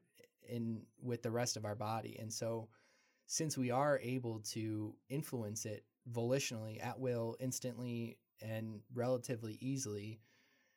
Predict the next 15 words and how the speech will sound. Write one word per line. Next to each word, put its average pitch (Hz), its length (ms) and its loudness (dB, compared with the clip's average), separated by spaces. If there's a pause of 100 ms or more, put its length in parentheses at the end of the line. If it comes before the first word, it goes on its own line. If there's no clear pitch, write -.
(200)
it 131 160 2
seems 139 540 4
that 120 280 2
there 123 140 2
would 120 160 0
be 117 160 4
many 120 320 4
downstream 120 720 2
effects - 720 0
that 120 200 -2
we 117 160 0
could 110 420 -4
kind 113 220 -2
of 107 80 -4
elicit 120 500 0